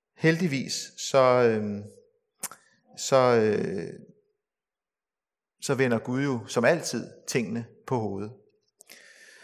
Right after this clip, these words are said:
Øh, eller i hvert fald, så handler han modsat af, hvordan vi instinktivt tænker. Fordi vi tænker,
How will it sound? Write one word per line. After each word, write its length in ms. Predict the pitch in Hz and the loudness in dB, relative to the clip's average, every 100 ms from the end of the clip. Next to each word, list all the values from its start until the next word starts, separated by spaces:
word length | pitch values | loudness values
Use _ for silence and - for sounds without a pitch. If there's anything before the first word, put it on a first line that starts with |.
| - _ - | -20 _ -4
Øh, 440 | 110 107 107 107 | 0 2 2 0
eller 180 | 107 117 | 2 4
i 40 | 117 | 8
hvert 220 | 139 135 | 8 8
fald, 260 | 127 113 | 6 4
så 320 | 101 135 131 - | 4 2 2 0
handler 360 | 110 120 131 139 | -2 -2 2 0
han 240 | 123 117 | 0 -2
modsat 560 | 117 151 185 - 143 - | 0 2 2 2 0 2
af, 420 | 127 123 117 131 | 0 0 -4 -2
hvordan 460 | 123 123 117 131 135 - 117 | 0 2 2 0 -8 -14 -12
vi 360 | 113 165 160 - _ _ _ - | -6 -6 -8 -16 _ _ _ -2
instinktivt 680 | 147 156 151 - 123 107 - _ | -2 0 -4 -4 -6 -8 -12 _
tænker. 340 | - 110 101 104 - _ _ _ _ | -8 -6 -6 -10 -12 _ _ _ _
Fordi 200 | 160 143 | -4 -2
vi 100 | 165 | -2
tænker, 420 | 185 170 156 165 | -2 -2 0 0